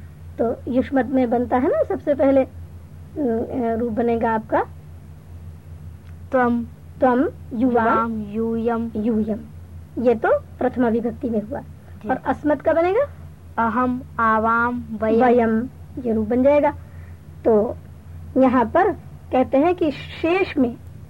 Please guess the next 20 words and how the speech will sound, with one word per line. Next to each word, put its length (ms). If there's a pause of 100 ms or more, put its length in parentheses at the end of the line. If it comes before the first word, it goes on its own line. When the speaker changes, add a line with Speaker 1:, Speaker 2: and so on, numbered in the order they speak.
(320)
Speaker 1:
यानी 180
जो 140
कहे 320
आए 200
हैं, 180
युष्मद 480
अस्मद 280
से 180
जो 160
कराए 340
हैं, 220 (360)
उनसे 360
जो 120
शेष 380
हैं, 360 (240)
उनमें 400
प्रथम 300
पुरुष 320
होता 180
है। 140